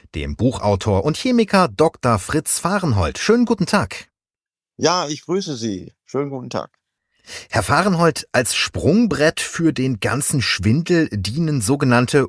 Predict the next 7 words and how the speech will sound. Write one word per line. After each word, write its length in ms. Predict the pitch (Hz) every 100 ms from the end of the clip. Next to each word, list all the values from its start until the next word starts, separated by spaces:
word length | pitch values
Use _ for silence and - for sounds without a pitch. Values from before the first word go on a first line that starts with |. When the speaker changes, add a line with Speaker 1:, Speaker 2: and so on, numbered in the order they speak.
| -
Speaker 1:
U-E-R-Zertifikate. 2250 | 156 185 - - 143 139 - 120 190 202 - 123 113 - 107 - 95 - 80 85 98 -
Wie 240 | 95 110
genau 280 | 113 131 135
funktioniert 680 | - 143 - 135 190 254 -
dieser 220 | 123 101
Mechanismus? 760 | 92 - 87 73 - 73 - - _ _ _ _ _ _ _ -
Speaker 2:
Ja, 300 | 107 - 92